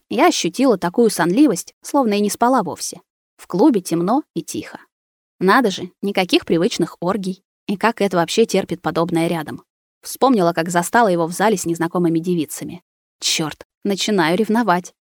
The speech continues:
запоздалая реакция. Снова покосилась на Эда. Интересно, что он во мне нашёл? Никогда не была слишком высокого мнения о себе.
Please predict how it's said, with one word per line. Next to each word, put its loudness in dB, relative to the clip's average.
запоздалая -2
реакция. -10
Снова 2
покосилась -2
на 0
Эда. -10
Интересно, -4
что -6
он 6
во 2
мне -2
нашёл? -6
Никогда 2
не 6
была 4
слишком -4
высокого -2
мнения -2
о -6
себе. -6